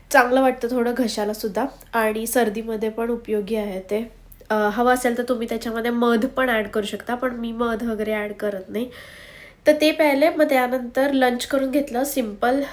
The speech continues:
अ, दाल भात, म्हणजे, अ, वरण केलं होतं फोडणीचं ते आणि भात, असं साधं जेवण जेवले आणि आता वरती आलेली आहे. तर बरेच दिवसांपासनं,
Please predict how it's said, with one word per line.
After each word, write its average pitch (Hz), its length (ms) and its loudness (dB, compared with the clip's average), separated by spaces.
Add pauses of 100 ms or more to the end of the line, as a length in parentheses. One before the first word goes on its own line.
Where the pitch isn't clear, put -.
(220)
अ, 208 300 0
दाल 220 420 0 (160)
भात, 226 240 -2 (240)
म्हणजे, 202 460 -2
अ, - 220 -2 (200)
वरण 226 360 2
केलं 240 180 2
होतं 202 160 0
फोडणीचं 208 640 -2
ते 247 420 -4 (100)
आणि 190 220 -4
भात, 240 240 -6 (140)
असं 214 200 -6
साधं 220 380 0
जेवण 208 340 -2
जेवले 214 340 -2 (440)
आणि 208 220 0
आता 214 180 -4
वरती 240 380 2
आलेली 214 380 0
आहे. 208 400 -4 (380)
तर 220 220 2
बरेच 240 400 2
दिवसांपासनं, 233 840 -2